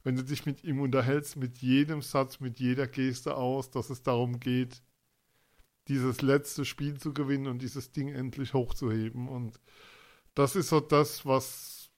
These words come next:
was für mich, ähm, in der Form bisher so, so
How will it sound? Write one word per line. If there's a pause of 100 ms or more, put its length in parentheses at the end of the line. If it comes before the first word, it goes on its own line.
(100)
was
für
mich,
ähm, (520)
in
der
Form
bisher
so, (300)
so